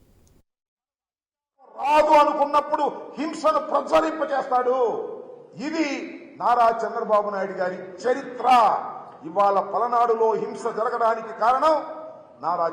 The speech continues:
చంద్రబాబు నాయుడు గారు, అదేవిధంగా పురంధరేశ్వరి గారు. ఇక్కడ మార్పుల వల్లే ఇంత హింస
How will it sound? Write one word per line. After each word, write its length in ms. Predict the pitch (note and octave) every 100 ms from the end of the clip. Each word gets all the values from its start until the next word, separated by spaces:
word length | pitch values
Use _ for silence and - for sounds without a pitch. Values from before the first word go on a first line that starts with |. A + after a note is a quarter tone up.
| F3
చంద్రబాబు 400 | G3+ A#3 A#3+ A#3+ A#3+
నాయుడు 180 | B3 B3+
గారు, 180 | C4+ D#4 - - - - - _ D3
అదేవిధంగా 520 | F3 F#3+ F#3 F3+ F3+ -
పురంధరేశ్వరి 600 | F#3+ A#3 B3 B3 A#3+ B3
గారు. 200 | C4 C#4+ D4 - - - -
ఇక్కడ 180 | D#3+ E3+ D#3 D3
మార్పుల 440 | A3 - - B3 F#3+
వల్లే 220 | G3 G3+ G3
ఇంత 160 | G3 F#3
హింస 180 | D#3 F3